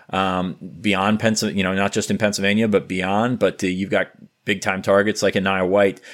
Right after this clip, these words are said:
Danny Dennis Sutton, uh, Joe Strickland's a guy in Indianapolis, uh, in the Indianapolis area that I think Penn State's in a great spot for. And I think Scott's in there. Deion Barnes is, is really working overtime in terms of recruiting right now. So,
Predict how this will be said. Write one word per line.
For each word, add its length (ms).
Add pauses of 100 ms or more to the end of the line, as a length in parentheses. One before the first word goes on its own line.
(120)
Danny 260
Dennis 320
Sutton, 540 (220)
uh, 140
Joe 180
Strickland's 460
a 40
guy 220
in 100
Indianapolis, 840
uh, 280
in 100
the 420
Indianapolis 720
area 480 (180)
that 140
I 20
think 160
Penn 140
State's 260
in 80
a 60
great 280
spot 320
for. 160
And 60
I 20
think 220
Scott's 480
in 80
there. 240
Deion 340
Barnes 360
is, 240
is 260
really 200
working 300
overtime 480
in 60
terms 280
of 100
recruiting 400
right 200
now. 220
So, 300